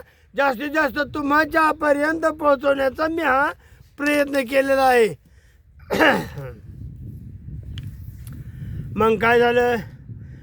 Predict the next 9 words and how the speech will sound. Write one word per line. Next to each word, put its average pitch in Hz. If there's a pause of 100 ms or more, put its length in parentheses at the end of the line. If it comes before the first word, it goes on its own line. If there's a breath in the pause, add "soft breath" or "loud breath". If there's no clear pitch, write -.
(140 loud breath)
स्थविरवादी 247 (180)
आणि 220
महासांघिक, 233 (680 soft breath)
स्थविरवादीमध्येच 247 (320)
हिनयान 226 (360 soft breath)
आणि 220
महासांघिक 240
म्हणजेच 247 (460)
महायान. 226